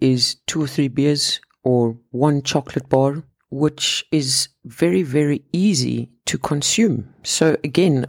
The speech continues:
I, that is just to highlight that it takes a lot of hard work and effort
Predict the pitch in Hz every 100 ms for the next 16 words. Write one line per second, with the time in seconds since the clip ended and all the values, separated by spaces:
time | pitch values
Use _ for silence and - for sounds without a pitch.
0 | - 139 135 139 135 - - - 160 185
1 | 190 - 147 - 131 139 156 208 131 117
2 | - 131 127 - - - _ - - -
3 | 170 165 - - - 143 135 139 151 165
4 | - - - - 131 123 - 160 151 131
5 | 131 147 139 - - 120 - _ - 233
6 | - 120 - -